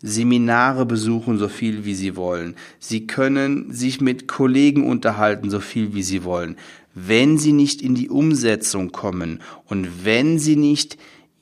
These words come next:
ja, meistens jemanden haben, der Sie dabei unterstützt, dann wird das nicht funktionieren.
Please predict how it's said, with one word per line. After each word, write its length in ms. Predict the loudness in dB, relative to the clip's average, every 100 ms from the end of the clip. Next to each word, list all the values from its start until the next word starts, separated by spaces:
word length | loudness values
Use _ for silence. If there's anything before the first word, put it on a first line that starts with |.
| _ _ _ _ _ -20 _ _
ja, 400 | 2 4 4 2
meistens 720 | 2 4 4 4 2 2 2 4
jemanden 520 | 4 4 4 2 0
haben, 360 | -2 2 2
der 160 | 2 2
Sie 140 | 2
dabei 260 | 0 0 0
unterstützt, 840 | 0 -2 -2 0 2 2 -2 -8 -12 -20 _
dann 360 | -4 -2 -2 2
wird 340 | 2 2 0
das 260 | -2 -2 -10 _
nicht 520 | 0 0 0 -2 -6 -18 _
funktionieren. 1120 | -8 0 0 0 -2 0 2 4 4 2 -4